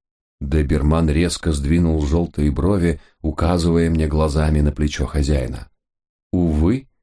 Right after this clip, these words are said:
бледного, как тетрадный лист, беса в мелкую голубую полоску я заметил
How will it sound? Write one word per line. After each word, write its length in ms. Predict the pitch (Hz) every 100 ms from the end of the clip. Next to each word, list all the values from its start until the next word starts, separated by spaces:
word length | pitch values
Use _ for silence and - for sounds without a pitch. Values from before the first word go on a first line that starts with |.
| _ _ _ -
бледного, 600 | 82 85 101 90 87 80
как 200 | 80 76
тетрадный 540 | 82 - 82 73 76
лист, 320 | 76 78 -
беса 480 | 71 73 82 - 78
в 120 | 67
мелкую 520 | 76 82 78 - 76 73
голубую 520 | 76 76 69 73 71
полоску 680 | 67 69 85 - - 117 - _ _ -
я 360 | 78 78 76 78
заметил 680 | 101 101 76 76 87 98